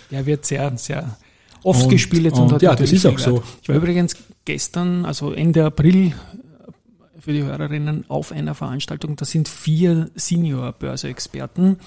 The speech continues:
Speaker 1: auf der Bühne gestanden und zwei haben sich geoutet als aktive Investoren in, als Privatperson und zwei als passive Investoren,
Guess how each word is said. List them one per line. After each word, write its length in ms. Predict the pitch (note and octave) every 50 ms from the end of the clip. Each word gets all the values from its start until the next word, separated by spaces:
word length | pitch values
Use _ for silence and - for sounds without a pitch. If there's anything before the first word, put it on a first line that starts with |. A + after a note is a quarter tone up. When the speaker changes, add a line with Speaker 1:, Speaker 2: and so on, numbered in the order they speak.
| - - - - - - _ _ _
Speaker 1:
auf 160 | C#3 C#3 -
der 80 | - D#3+
Bühne 260 | - - C#3 D3 E3
gestanden 600 | D3+ - C3 D3 C#3+ D3 C#3 - F3 F3 F3 F3+
und 260 | - E3 D3+ - -
zwei 240 | - - B2+ C3 D3
haben 140 | E3 F3+ D#3+
sich 160 | - D#3 -
geoutet 480 | - C#3+ B2+ - C3+ - D#3 D3+ - -
als 320 | C#3 C3+ C3+ - - -
aktive 500 | C3 C#3 - - - F3+ F3 E3 - F#3 F3 F3 F3
Investoren 520 | F3 D#3+ E3 E3 D#3 - - C#3 C3+ D#3
in, 220 | D#3+ D#3+ D#3 C#3 -
als 160 | C#3 C#3 -
Privatperson 840 | - - C#3 C3 - B2 - - - E3 D3+ - E3 E3+ G3+ A3 G#3 - - - - -
und 140 | D#3+ D#3 -
zwei 180 | - C3+ C3 C3+
als 160 | D#3 - -
passive 500 | - - C#3+ - - - D3+ B2+ - C3+
Investoren, 680 | C3+ B2 B2 B2 B2+ - - C3+ B2 B2+ D#3 F3+ G3+